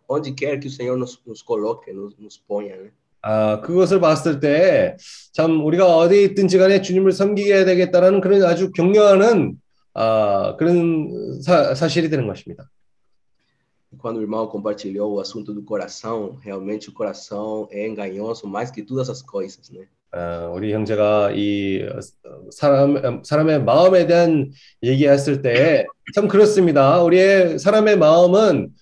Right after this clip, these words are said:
Speaker 2: 누구나 이, 잘 속입니다.
Speaker 1: Por isso nós precisamos depender do Senhor todo o tempo. Não olharmos para nossos sentimentos, nem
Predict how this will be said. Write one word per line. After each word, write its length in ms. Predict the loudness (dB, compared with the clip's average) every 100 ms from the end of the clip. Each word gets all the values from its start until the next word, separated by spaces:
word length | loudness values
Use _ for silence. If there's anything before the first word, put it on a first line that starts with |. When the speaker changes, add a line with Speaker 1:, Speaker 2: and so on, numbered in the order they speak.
| _
Speaker 2:
누구나 800 | -2 0 4 6 6 6 4 0 -8 _ -6
이, 840 | -2 0 -2 -4 -8 -10 -12 -6
잘 180 | 0 0
속입니다. 640 | 0 -2 -4 -4 -10 -16 _ _ _ _ _ _ _ _ _ _ _ _ _ _
Speaker 1:
Por 120 | -10
isso 180 | -8 -8
nós 240 | -6 -8
precisamos 560 | -12 -18 -12 -10 -8 -6
depender 380 | -4 -4 -6
do 100 | -8
Senhor 320 | -12 -10 -10 -8
todo 240 | -10 -10
o 80 | -8
tempo. 420 | -8 -8 -12 _ _ _ _ _ _ -14
Não 120 | -8
olharmos 800 | -6 -4 -4 -4 -6 -6 -8 -10
para 180 | -10 -8
nossos 260 | -10 -10
sentimentos, 960 | -14 -12 -12 -8 -6 -6 -10 -16 -18 _ _
nem 480 | -16 -10 -8 -6 -8